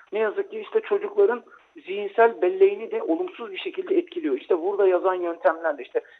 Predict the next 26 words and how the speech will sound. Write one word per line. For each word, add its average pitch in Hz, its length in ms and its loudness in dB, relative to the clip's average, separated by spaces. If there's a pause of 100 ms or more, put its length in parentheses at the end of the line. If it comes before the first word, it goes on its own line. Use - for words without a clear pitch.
sosyal 196 400 2
medyada 165 400 -2
içerik 185 400 0
çekin, 131 340 -12 (180)
sosyal 196 360 2
medyada 190 340 -6
şunu 196 260 -6
paylaşın, 135 460 2
sosyal 196 320 0
medyada 196 260 -2
şunu 202 160 -10
yapın, 196 280 -6
işte - 180 -14
şu - 140 -12
kadar 190 240 4
gelir 185 260 2
elde 156 220 4
edersiniz, 143 420 -4
şöyle 196 260 2
kazanırsınız, 160 540 -6 (360)
izlendikçe 208 640 -2
şöyle 202 340 0
olur 185 240 0
vesaire 185 540 -4
diye 220 240 -6
diye 220 240 -8